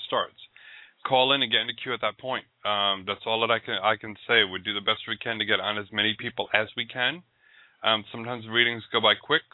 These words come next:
Sometimes it takes a while to get the messages out for people. Uh, we, I've always let it go according to the flow of how the reader wants to go ahead and read.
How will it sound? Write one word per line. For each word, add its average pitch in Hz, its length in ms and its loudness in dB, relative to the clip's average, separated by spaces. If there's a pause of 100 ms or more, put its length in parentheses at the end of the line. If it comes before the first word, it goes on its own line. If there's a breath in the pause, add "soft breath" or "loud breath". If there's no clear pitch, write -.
Sometimes 107 440 -8
it - 100 -20
takes - 260 -6
a 107 60 -8
while 104 220 6
to 101 60 2
get 98 160 -6
the 98 80 -10
messages - 480 -6
out 101 200 2
for 117 80 -10
people. 127 420 -4 (400 loud breath)
Uh, 98 380 6
we, 101 280 -2
I've 113 220 2
always 123 260 -2
let 127 160 2
it 113 100 -8
go 123 140 0
according 123 420 -6
to 120 60 -18
the 113 100 -14 (120)
flow 127 420 2
of 107 220 0 (160)
how 117 220 -2
the 110 100 -8
reader 113 300 -6
wants 110 240 -4
to 107 80 -12
go 104 80 -6
ahead 107 180 0
and 98 160 -8
read. 139 260 -2